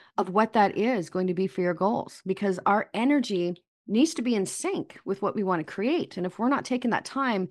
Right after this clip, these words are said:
to be in that higher energy of that creation,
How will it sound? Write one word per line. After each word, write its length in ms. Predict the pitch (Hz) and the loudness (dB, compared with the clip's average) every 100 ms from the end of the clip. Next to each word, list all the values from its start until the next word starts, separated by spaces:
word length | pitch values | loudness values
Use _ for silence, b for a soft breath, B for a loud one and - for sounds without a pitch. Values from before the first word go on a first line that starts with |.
| B B B | B B B
to 120 | - | -2
be 380 | 202 160 226 254 | -2 0 2 4
in 140 | 262 220 | 4 4
that 220 | 196 185 - _ - | 4 2 -2 _ -14
higher 520 | - - 226 233 208 | -10 -2 2 2 2
energy 460 | - 226 233 190 190 | 2 2 2 2 0
of 120 | 180 | 2
that 280 | 175 180 - | 4 4 2
creation, 920 | - - 220 202 208 247 143 117 269 | -12 -2 2 4 4 2 -2 -2 -4